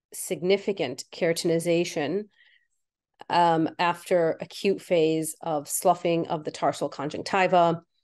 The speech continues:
And you can see that there was sloughing of the ocular surface, um, and the cornea and conjunctiva as well. And this,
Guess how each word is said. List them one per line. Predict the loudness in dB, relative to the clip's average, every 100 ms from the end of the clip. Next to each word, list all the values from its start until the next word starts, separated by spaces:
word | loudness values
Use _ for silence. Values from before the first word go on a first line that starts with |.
| _ _ _ _ _ _ -4
And | 0 2
you | 2
can | -2
see | -2 0 0
that | 0
there | 2 2 2
was | 2
sloughing | 0 -4 -2 -2
of | -2
the | -4
ocular | -4 -4 -6
surface, | -2 0 2 2 2 -2 -4
um, | -4 -2 0
and | -2
the |
cornea | 0 0 2 2 2
and | 0
conjunctiva | -2 -6 -6 -2 0 2
as | 2 0
well. | 0 0 -2 -10 _ -20 -20 -20 -20 -8
And | 2 2 2 4
this, | 4 4 2 2 -2